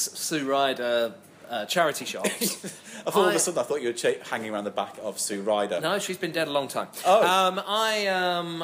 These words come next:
Speaker 1: I stumbled across this, which I think, it's not necessarily gonna work on an audio podcast, but this is the Manimal album, uh, from nineteen eighty-four, from the T V show Manimal. Uh,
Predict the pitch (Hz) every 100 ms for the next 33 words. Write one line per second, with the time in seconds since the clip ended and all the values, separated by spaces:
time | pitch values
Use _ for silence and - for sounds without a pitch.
0 | 165 160 190 214 196 - - 185 175 151
1 | 151 131 - - 147 151 127 - 147 135
2 | 160 160 151 139 156 202 214 170 170 -
3 | 175 165 127 117 117 117 120 123 117 113
4 | 139 135 117 110 147 - 123 107 107 135
5 | 131 190 208 - - 156 131 117 - 135
6 | 131 123 - - 143 160 185 202 165 135
7 | 117 113 120 117 110 104 110 120 143 156
8 | - 139 139 131 139 160 170 165 156 147
9 | 151 - 175 135 101 95 135 139 165 151
10 | 143 135 147 139 151 151 120 95 87 -
11 | - - - - 135 135 131